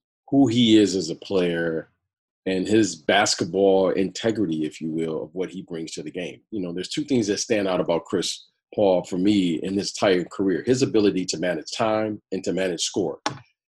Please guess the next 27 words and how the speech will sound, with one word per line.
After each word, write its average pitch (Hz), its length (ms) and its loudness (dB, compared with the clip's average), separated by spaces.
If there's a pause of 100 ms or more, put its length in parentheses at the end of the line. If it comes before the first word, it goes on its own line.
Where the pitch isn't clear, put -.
(180)
And 104 160 -2
he 160 140 4
was 104 280 2 (220)
literally 101 440 4
one 110 280 2
possession 104 420 0
away 92 400 2 (600)
from 104 280 -4
probably, 107 540 0 (680)
you 101 160 -4
know, 73 320 -10
the - 80 -10
biggest 107 300 -2
upset 101 480 0 (200)
would 117 180 2
have 95 140 -2
been 92 360 -2
in 101 180 -4
the 90 100 -6
bubble. 95 320 0 (580)
You 95 100 -6
know, 95 140 -6
thank 120 280 2
goodness 113 420 0
that 98 220 2
James 110 300 -2
Harden, 101 600 0